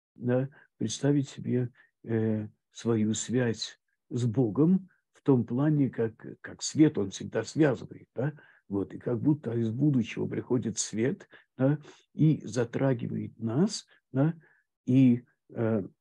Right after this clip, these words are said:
давайте, э, давайте пойдём, соотносясь с будущим. Вот он нам представил будущее. Все народы приходят, м, э, приходят в Иерушалаим, чтобы услы-,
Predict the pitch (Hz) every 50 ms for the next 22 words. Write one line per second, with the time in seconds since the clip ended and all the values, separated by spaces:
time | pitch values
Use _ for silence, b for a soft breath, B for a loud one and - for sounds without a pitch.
0 | _ _ _ _ _ _ _ _ _ _ _ _ _ _ _ _ _ _ _ _
1 | _ _ _ - - 98 92 107 101 104 123 143 175 170 - - 175 180 180 -
2 | b b b _ _ - 117 117 117 107 - - - 107 123 117 113 127 139 143
3 | - 143 - - - 113 107 101 113 - 110 139 170 190 190 - b b b b
4 | - - - - 110 107 - - 107 104 101 - - - 139 151 151 120 101 101
5 | 104 92 - 151 156 131 110 104 - - - 95 104 147 170 165 147 131 127 117
6 | 110 - - 117 110 - - 123 110 107 110 113 101 104 104 101 95 87 - -
7 | 104 98 - - 113 110 120 110 113 123 120 107 98 92 98 113 - - - 123
8 | 113 117 98 - b b b b b b b - 143 135 123 110 113 127 135 127
9 | 113 107 - 127 123 - 123 113 107 127 104 - - 123 123 123 - - 131 127
10 | 131 123 117 113 107 107 - - 120 113 110 113 120 117 - - 135 135 127 117